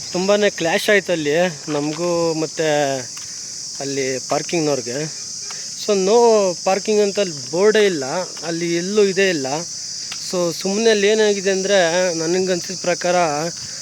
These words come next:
ಅಲ್ಲಿ ಗೊತ್ತಿಲ್ದಿರ ಎಲ್ಲರೂ ಪಾರ್ಕ್ ಮಾಡ್ತಾರೆ. ಅಲ್ಲಿ ತೊಗೊಂಬಂದ್ಬಿಟ್ಟು, ಇವಾಗ ಅವ್ರು ಬಂದ್ಬಿಟ್ಟು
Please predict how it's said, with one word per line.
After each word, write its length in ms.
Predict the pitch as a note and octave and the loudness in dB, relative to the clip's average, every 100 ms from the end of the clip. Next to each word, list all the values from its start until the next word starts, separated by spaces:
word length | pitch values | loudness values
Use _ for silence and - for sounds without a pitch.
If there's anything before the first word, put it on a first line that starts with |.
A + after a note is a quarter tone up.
| - - | -10 -6
ಅಲ್ಲಿ 140 | E3+ | -4
ಗೊತ್ತಿಲ್ದಿರ 500 | E3+ F#3 A3+ A3 G#3 | -2 -2 -2 2 4
ಎಲ್ಲರೂ 460 | G#3 F3+ F3+ F#3+ F#3+ | 4 4 2 2 2
ಪಾರ್ಕ್ 340 | - F#3 F3+ | 2 0 2
ಮಾಡ್ತಾರೆ. 580 | F#3 E3+ D#3+ D3 C3+ C3 | 2 2 0 0 -2 -4
ಅಲ್ಲಿ 160 | E3 E3 | -2 0
ತೊಗೊಂಬಂದ್ಬಿಟ್ಟು, 760 | F3+ G3+ G3+ G3+ F#3+ F#3 G#3+ A3 G3+ F#3 F3 D3+ - - - - - - F#3 | 2 2 2 2 0 2 4 6 6 4 4 0 -6 -6 -6 -6 -6 -2 2
ಇವಾಗ 180 | F3+ F3 | 4 4
ಅವ್ರು 280 | F3 E3 | 4 4
ಬಂದ್ಬಿಟ್ಟು 720 | F#3 G3+ G#3 G#3+ B3+ A#3+ - | 0 4 4 6 6 4 -4